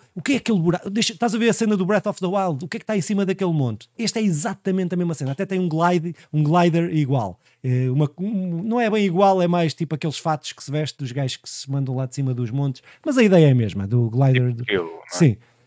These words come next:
Speaker 1: Eh, pá, pronto. Eh, o que é que, mais coisas. Ah, pá, o mapa não é procedural, ao contrário de muitos jogos deste género, de survival e tal,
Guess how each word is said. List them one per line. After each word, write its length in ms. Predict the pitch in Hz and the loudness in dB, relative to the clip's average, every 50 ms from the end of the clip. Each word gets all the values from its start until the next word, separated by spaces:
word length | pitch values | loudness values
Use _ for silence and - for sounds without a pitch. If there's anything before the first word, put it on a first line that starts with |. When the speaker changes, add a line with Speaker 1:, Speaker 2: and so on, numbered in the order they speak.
| _ - | _ 0
Speaker 1:
Eh, 600 | 156 151 147 139 139 135 135 135 131 135 - - 147 - | 4 6 6 6 6 6 4 4 2 2 0 -2 -6 -4
pá, 200 | - 151 120 110 - _ - - - _ _ _ | -2 -2 -2 -2 -6 _ -20 -20 -20 _ _ _
pronto. 360 | - 196 165 127 110 104 - - - | 6 8 8 8 6 4 0 2 6
Eh, 500 | 208 208 202 202 196 190 185 180 180 - - _ - | 8 8 10 10 8 8 6 6 4 0 -4 _ -4
o 120 | - 196 | -2 0
que 100 | - - | 2 2
é 60 | 220 - | 2 4
que, 340 | - 196 202 190 185 175 170 156 139 123 117 - _ _ _ _ _ _ _ _ _ _ _ _ - | 6 6 8 10 10 10 8 6 4 2 0 -6 _ _ _ _ _ _ _ _ _ _ _ _ 4
mais 180 | 160 180 165 - | 6 6 6 6
coisas. 320 | - 139 117 104 107 - - | 6 4 4 2 0 -4 -4
Ah, 80 | 202 - | -4 -2
pá, 140 | - 147 - | -2 -2 0
o 80 | 208 185 | 2 4
mapa 300 | 202 214 175 - 156 151 | 4 4 4 4 2 2
não 180 | 160 170 214 | 2 4 2
é 20 | 220 | 0
procedural, 640 | - - - - - 143 135 139 123 110 110 120 139 | -2 -4 -8 -8 -6 -4 -2 -2 -2 -2 -4 -4 -4
ao 80 | 143 | -4
contrário 460 | - 143 139 - 156 160 165 156 147 | -2 -2 0 0 2 2 2 4 4
de 80 | 135 135 | 4 6
muitos 260 | 147 170 165 - - | 6 4 4 2 2
jogos 460 | 127 143 151 147 127 101 - - - _ _ _ _ _ _ - | 2 4 4 4 2 0 -4 -14 -20 _ _ _ _ _ _ 0
deste 360 | 139 151 139 - - - 131 | 0 2 2 0 -2 -2 2
género, 360 | 139 160 151 135 123 113 107 | 2 4 4 4 2 0 -4
de 80 | - - | -6 -4
survival 760 | - 139 120 110 147 151 156 151 147 127 113 117 113 110 110 | -4 -2 0 2 4 4 4 4 4 2 0 -2 -4 -4 -4
e 80 | 120 120 | -4 -4
tal, 360 | 127 127 127 117 101 95 | -2 -2 -2 -2 -4 -8